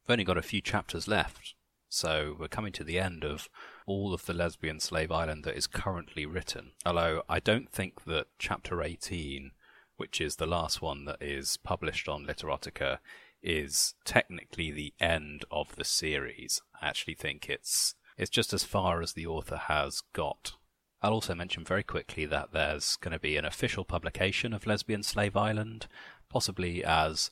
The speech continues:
a paperback, possibly as a hardback, who knows? I think maybe most likely, though, as an ebook for Kindles and the like. The subtitle of chapter fifteen is Helen and I Have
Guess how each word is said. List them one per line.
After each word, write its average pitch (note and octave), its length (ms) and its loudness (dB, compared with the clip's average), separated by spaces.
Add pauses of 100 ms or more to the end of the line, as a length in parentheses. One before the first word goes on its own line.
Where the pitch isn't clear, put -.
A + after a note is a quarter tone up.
a D#2+ 540 0 (180)
paperback, - 640 0 (460)
possibly F2+ 400 0
as D#2+ 80 -2
a C#2 80 2
hardback, - 640 0 (100)
who - 80 -10
knows? D#2 480 -6 (640)
I F2+ 80 4
think - 260 0 (220)
maybe E2+ 420 -2
most D#2+ 460 0
likely, B2+ 400 0
though, C3+ 420 2 (100)
as - 200 4
an E2 180 -8
ebook - 720 -2 (540)
for F2 160 -4
Kindles F#2 640 -4
and F#2 100 -6
the F#2 80 -2
like. F#2+ 460 -2 (1000)
The F#2 200 2
subtitle F#2 640 4
of E2 100 2
chapter - 320 2
fifteen G2 640 -2
is D2+ 300 -4
Helen G#2 400 2
and E2+ 120 0
I E2 300 2
Have D2 640 -2